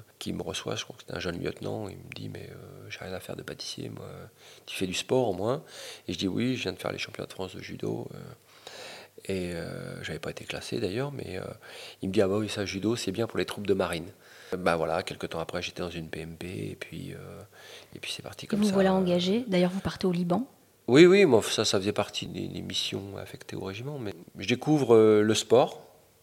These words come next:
Speaker 1: plus, plus et plus. Alors, je suis pas très bon coureur, mais, euh, physiquement, euh, je me, je tiens la route, euh, en judo. Donc, euh, ben voilà, je me fais des, je, ça crée des sympathies autour de moi. La règle est simple, on fait le job,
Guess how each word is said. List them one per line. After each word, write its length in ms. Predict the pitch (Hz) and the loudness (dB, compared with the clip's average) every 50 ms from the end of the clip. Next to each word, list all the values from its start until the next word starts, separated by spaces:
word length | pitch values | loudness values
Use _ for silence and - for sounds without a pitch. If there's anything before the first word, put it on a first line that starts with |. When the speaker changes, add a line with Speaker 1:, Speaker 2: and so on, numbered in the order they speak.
| _ _ _ _ _ | _ _ _ _ _
Speaker 1:
plus, 460 | - 139 165 - - - - - - _ _ _ - - - - - - - _ | 0 0 2 2 0 0 -2 -4 -8 _ _ _ -20 -20 -20 -20 -20 -20 -16 _
plus 260 | - - 160 156 - | 0 2 2 4 4
et 60 | 120 | 2
plus. 340 | 104 - - 175 180 - - - - - | 2 2 0 0 0 0 -2 -4 -2 0
Alors, 140 | 98 90 - | 0 2 2
je 20 | |
suis 80 | - - | 2 4
pas 100 | - 120 | 4 6
très 140 | - - 135 | 8 8 8
bon 160 | 143 147 131 | 8 8 6
coureur, 420 | - 127 117 123 143 165 185 175 | 6 8 10 12 12 12 10 6
mais, 240 | 123 107 107 107 107 | 4 4 4 4 2
euh, 180 | 101 95 98 95 | 2 0 -2 -4
physiquement, 680 | - - - 107 110 110 - - 123 127 143 151 139 110 | -4 -6 -6 -6 -8 -8 -4 2 4 6 6 6 6 4
euh, 80 | 98 | 4
je 120 | 95 95 101 | 2 0 -4
me, 120 | 98 98 | -6 -4
je 180 | 95 101 98 98 | -4 -2 -4 -4
tiens 200 | 95 - 117 117 | 0 0 2 2
la 80 | 110 | 2
route, 300 | 101 107 117 131 - - | 0 -2 -4 -6 -6 -4
euh, 200 | 95 90 90 90 87 - - - - - - - - - | -4 -2 -2 -4 -6 -10 -14 -16 -14 -14 -14 -16 -12 -8
en 140 | - 98 98 | -6 -4 -4
judo. 380 | 90 98 107 104 127 151 180 160 | -4 -2 0 4 4 4 4 4
Donc, 260 | 123 107 101 - 98 | 2 0 0 -2 -2
euh, 240 | 92 92 92 92 90 - - - - - - - - | -2 0 -2 -2 -4 -6 -10 -12 -12 -12 -14 -12 -8
ben 80 | - 87 | -4 -2
voilà, 260 | 92 101 123 139 156 | 0 2 2 2 2
je 100 | 135 117 | 0 -2
me 80 | 107 92 | -2 -4
fais 160 | - - 104 | -2 -2 -2
des, 120 | 90 95 | -2 -2
je, 280 | 92 - - 95 90 92 92 - - | -2 -4 -6 -6 -6 -6 -6 -6 -8
ça 360 | - - - - - - - | -10 -10 -10 -10 -6 -6 -6
crée 160 | - - - 104 | -2 0 2 2
des 60 | 101 | 2
sympathies 460 | - - 110 98 107 101 - - 123 | 2 2 2 2 2 0 0 0 0
autour 220 | 117 107 - 101 | 0 0 0 0
de 80 | 95 98 | 0 2
moi. 300 | 98 107 135 170 202 - - - - - - - - - - - - - - | 2 4 2 2 2 -2 -8 -18 -18 -16 -14 -14 -12 -12 -12 -12 -14 -8 0
La 140 | - 110 107 | 4 4 6
règle 220 | 113 127 123 113 | 6 6 6 4
est 40 | 113 | 2
simple, 420 | 101 - - 131 156 - - - - - _ _ _ _ _ - - - - - - _ _ | 2 4 4 4 4 4 0 -8 -16 -20 _ _ _ _ _ -20 -20 -20 -20 -20 -20 _ _
on 20 | |
fait 160 | - - 110 | -4 0 0
le 100 | 98 98 92 | 0 0 0
job, 320 | - 107 107 147 160 180 | 2 4 4 4 2 0